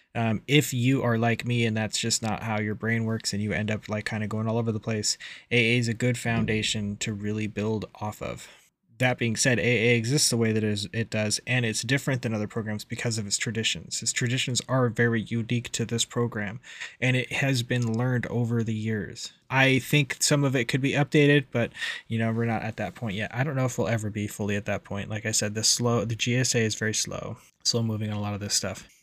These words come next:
this is, uh, this has been a shorter episode. Um, I think, you know, I think nine's gonna be fairly short as well. Uh, but then we get into a little bit of meat, the ten, eleven, and twelves,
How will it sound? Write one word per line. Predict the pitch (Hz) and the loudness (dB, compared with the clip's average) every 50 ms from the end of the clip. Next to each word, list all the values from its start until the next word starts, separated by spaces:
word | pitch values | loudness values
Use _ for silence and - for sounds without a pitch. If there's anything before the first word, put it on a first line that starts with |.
| _ _ - | _ _ 4
this | - 156 - - | 6 8 10 10
is, | 170 160 151 - - | 10 10 10 8 8
uh, | 151 147 147 147 147 143 143 143 139 139 135 | 8 10 10 10 10 10 8 8 8 6 6
this | 135 135 127 - | 4 4 4 4
has | 143 127 | 4 4
been | 123 - 139 | 4 2 4
a | 139 127 | 6 6
shorter | - - 143 139 139 135 | 6 6 4 4 4 4
episode. | 135 139 - 135 - - 143 139 143 143 - - | 4 4 4 2 4 4 4 4 2 2 0 0
Um, | 123 120 120 120 117 113 113 110 107 - - - - - - | 0 0 2 2 2 0 0 -2 -4 -6 -10 -20 -20 -8 -2
I | - 117 | 0 0
think, | 117 - 131 127 123 123 - - - - _ - 139 - - _ _ - - - - | 2 2 2 0 0 -2 -6 -10 -14 -18 _ -20 -20 -20 -20 _ _ -18 -14 -6 -4
you | 127 | 0
know, | 120 117 117 113 - - | 0 2 2 0 0 -2
I | 113 | -2
think | 110 - 143 127 - | 0 0 0 0 2
nine's | 123 120 120 120 123 117 | 0 2 2 4 4 4
gonna | - 131 123 | 4 4 4
be | 117 120 | 4 4
fairly | 113 - 120 117 117 | 4 6 6 6 6
short | - - 127 92 | 6 4 2 2
as | 120 107 | 2 2
well. | 113 113 113 113 113 - - - - - - - - - | 4 4 4 2 2 -2 -8 -10 -8 -8 -10 -10 -10 -6
Uh, | 107 104 101 101 | -2 0 0 0
but | 101 104 | 0 2
then | - 131 135 131 123 - - - _ | 2 2 2 2 0 -2 -6 -8 _
we | - 123 | -2 0
get | 117 131 120 | 2 4 4
into | 120 117 113 113 | 4 4 4 4
a | |
little | 113 113 117 113 104 | 4 4 4 4 4
bit | 113 104 | 2 2
of | 107 104 | 0 0
meat, | 110 113 113 113 110 - - | 0 2 2 0 0 -2 -4
the | 110 | -6
ten, | 104 - - 120 110 110 | -4 -2 0 0 0 2
eleven, | 107 110 107 107 107 104 | 2 0 0 0 -2 -4
and | 101 - | -4 -4
twelves, | - 110 110 110 107 107 113 - | -2 0 0 0 0 0 -4 -6